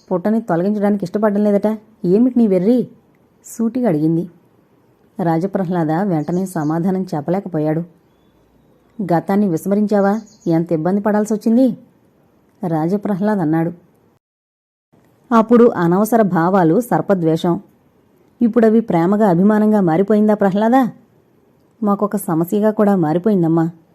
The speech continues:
కొంత దిగులుతో చెప్పింది సుదర్శన. "నీ పద్ధతి నాకు నచ్చలేదు ప్రహ్లాద," అంటున్న నాగవల్లీదేవికి తెలీదు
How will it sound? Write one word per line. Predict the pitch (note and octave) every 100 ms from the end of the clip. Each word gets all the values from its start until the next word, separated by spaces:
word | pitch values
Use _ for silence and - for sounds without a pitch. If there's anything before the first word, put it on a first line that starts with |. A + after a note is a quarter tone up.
| _ _
కొంత | - A#3+ A#3
దిగులుతో | A3 F3 F3+ A3 B3+
చెప్పింది | A#3 E3 E3 D#3+ A3+
సుదర్శన. | A#3 D#3 D#3+ E3+ D#3+ - _ _ _ _ _ _ _ _
"నీ | G#3+ F#3+
పద్ధతి | F3 D#3 F3 F3
నాకు | G#3+ G#3 F#3+
నచ్చలేదు | D#3 G3+ G#3
ప్రహ్లాద," | G#3 E3 D#3+ E3+ D#3+ E3+ - _ _
అంటున్న | A#3 A3+ A#3 G#3+
నాగవల్లీదేవికి | F#3 D#3+ E3 G3 A3 A3+ A3 A3
తెలీదు | A3 D#3+ F3+ F#3